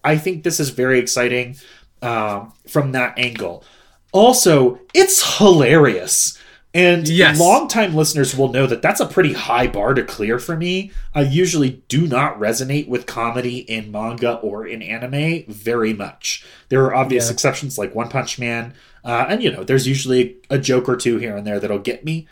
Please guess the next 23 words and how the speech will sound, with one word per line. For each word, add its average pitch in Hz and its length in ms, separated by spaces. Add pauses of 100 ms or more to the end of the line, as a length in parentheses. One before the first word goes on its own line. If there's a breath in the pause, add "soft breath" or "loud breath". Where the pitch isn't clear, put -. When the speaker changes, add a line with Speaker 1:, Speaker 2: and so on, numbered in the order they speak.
(340 soft breath)
Speaker 1:
But, 135 180
like, 113 280
this, - 580 (100)
I 165 160
wa-, 302 240
I 175 120
laughed 156 500
out 143 200
loud 127 480
multiple 151 520
times 131 440
while 117 240
reading 117 520
this 113 240
alone 104 420
in 98 140
my 95 140
house. - 520 (320 loud breath)
Like, 117 320 (100)
Speaker 2:
Yeah. 127 220
Speaker 1:
this - 320
is 165 460
funny. 110 800